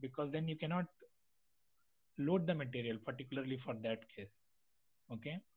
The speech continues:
So then what you have to do, there is a trick. This is the simplest trick in U mat, but in U E L there are a lot of options. Like, you can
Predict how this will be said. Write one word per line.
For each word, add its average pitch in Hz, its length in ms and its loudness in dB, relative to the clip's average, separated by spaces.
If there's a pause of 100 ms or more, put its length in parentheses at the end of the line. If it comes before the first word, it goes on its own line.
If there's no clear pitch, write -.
(540)
So 151 260 2
then 175 180 4
what 185 220 4
you 165 140 0
have 160 240 2
to 156 80 2
do, 139 320 -2 (300)
there 135 140 0
is 131 120 -4
a 131 220 -4
trick. 175 140 0 (460)
This 131 160 0
is 143 120 -2
the 135 140 -2
simplest 151 440 2 (100)
trick 131 180 2 (300)
in 135 180 -2
U 131 220 4
mat, 123 260 4 (580)
but 131 140 0
in 139 160 2
U 131 240 4
E 165 160 2
L 160 140 4
there 143 120 0
are 139 120 2 (160)
a 127 80 -4
lot 139 240 4
of 135 160 -2
options. 139 420 -4 (300)
Like, 120 260 -10
you 127 180 -8
can 120 200 -4